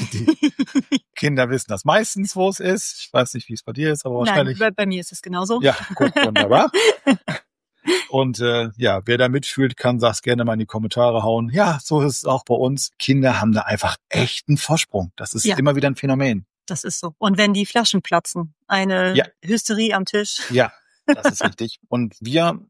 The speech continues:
Speaker 1: empfehlen es ganz klar.
Speaker 2: Ja.
Speaker 1: Also es ist ein ganz, ganz tolles Spiel. Simsala Spin können wir jedem ans Herz legen, der Memo-Spiele mag, der kooperative Spiele mag
Speaker 2: Ja.
Speaker 1: und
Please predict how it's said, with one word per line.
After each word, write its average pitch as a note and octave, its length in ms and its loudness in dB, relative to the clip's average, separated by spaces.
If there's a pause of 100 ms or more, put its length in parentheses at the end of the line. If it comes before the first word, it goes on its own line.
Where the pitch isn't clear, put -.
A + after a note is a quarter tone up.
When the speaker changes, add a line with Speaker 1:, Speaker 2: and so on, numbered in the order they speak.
(120)
Speaker 1:
empfehlen C3 420 0
es E3 100 -2
ganz E3+ 300 -2
klar. F#3+ 260 2
Speaker 2:
Ja. F3 140 -2 (400)
Speaker 1:
Also A#2 180 2
es A#2 100 0
ist A2 60 -2
ein A#2 40 0
ganz, C3 180 2
ganz C3 300 0 (220)
tolles E3 260 2
Spiel. F#3+ 420 -2
Simsala B2 440 2
Spin D#3+ 300 -2 (220)
können D3 220 0
wir C#3+ 380 0
jedem C#3+ 240 -2
ans C3+ 140 -4
Herz B2+ 260 -2
legen, B2 320 0 (560)
der A2+ 180 2
Memo-Spiele D#3+ 760 0
mag, E3 500 2 (320)
der - 140 -4
kooperative G2+ 600 0
Spiele C#3+ 260 0
mag B2 400 2
Speaker 2:
Ja. D3+ 60 -6 (180)
Speaker 1:
und A#2+ 560 0